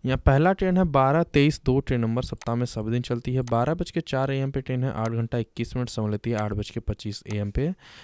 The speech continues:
पहुँचा देती है। फर्स्ट एसी का एक हज़ार नौ सौ तीस, स्लीपर का तीन सौ बीस, सेकंड एसी का एक हज़ार एक सौ पचपन, थर्ड एसी का आठ सौ पच्चीस रुपये है।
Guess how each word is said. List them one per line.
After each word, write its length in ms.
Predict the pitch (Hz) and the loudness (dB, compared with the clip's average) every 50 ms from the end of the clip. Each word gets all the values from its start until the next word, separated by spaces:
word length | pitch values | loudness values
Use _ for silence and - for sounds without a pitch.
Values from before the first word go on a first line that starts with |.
| - _ - | -20 _ 2
पहुँचा 280 | 147 139 - - 135 127 | 2 2 4 4 2 2
देती 220 | 117 107 - 117 | 2 0 0 -2
है। 60 | 110 | -2
फर्स्ट 320 | - - - 160 170 - - | -2 0 0 0 0 2 0
एसी 160 | 170 - 180 | -2 -2 -2
का 140 | - 170 143 | -2 -2 0
एक 220 | 131 151 151 - | 0 0 0 0
हज़ार 180 | 151 147 151 151 | 0 0 2 2
नौ 200 | 147 139 135 131 | 2 0 0 0
सौ 140 | - - | -2 -4
तीस, 360 | 131 - - 131 143 - - - | -4 -4 -4 -4 -4 -4 -4 -4
स्लीपर 360 | - 131 135 135 - 165 170 | 0 2 2 2 2 2 2
का 100 | 175 170 | 0 0
तीन 220 | - - 156 151 | 0 0 -2 -2
सौ 160 | 147 - 147 | 0 0 -2
बीस, 240 | 123 123 127 139 - - - - - | 0 0 -2 -2 0 0 0 0 0
सेकंड 400 | 117 - - 127 120 123 135 143 | -2 -2 -2 -2 -2 0 0 -2
एसी 180 | 143 135 - 147 | 0 -2 -2 -2
का 120 | - 135 | 0 0
एक 220 | 127 131 135 - 135 | 0 0 0 -2 -2
हज़ार 240 | 127 131 135 127 | 0 0 0 2
एक 140 | 117 117 - | 0 -2 -2
सौ 120 | - - 117 | -2 -4 -2
पचपन, 400 | - 110 104 - - 123 127 131 | -2 -2 -4 -2 -2 -4 -4 -4
थर्ड 300 | - - 117 113 113 113 | -4 -2 -2 -2 0 -2
एसी 180 | 107 - 113 107 | -2 -4 -4 -4
का 160 | 117 110 107 | -2 -2 -2
आठ 100 | 104 - | -2 -4
सौ 120 | - - | -6 -4
पच्चीस 380 | - 123 113 - - 104 - - | -4 -4 -4 -4 -6 -6 -6 -6
रुपये 260 | 107 113 - 107 107 | -6 -4 -4 -4 -4
है। 260 | 104 104 104 104 104 | -4 -4 -4 -6 -6